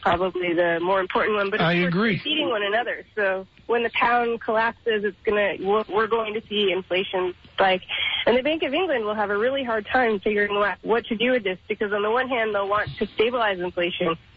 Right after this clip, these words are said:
Speaker 1: but on the other hand, the economy is going to slow, so they'll want to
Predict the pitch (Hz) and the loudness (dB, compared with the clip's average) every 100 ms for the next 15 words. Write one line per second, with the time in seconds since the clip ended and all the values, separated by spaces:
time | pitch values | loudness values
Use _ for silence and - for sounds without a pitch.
0 | - - - 214 240 254 285 311 269 240 | -20 -14 -2 2 2 2 0 0 0 -2
1 | 226 - 262 359 311 - 240 226 214 - | -2 0 0 2 -2 0 0 2 -2 0
2 | 254 214 - 208 202 208 208 | 0 0 -2 -2 0 0 0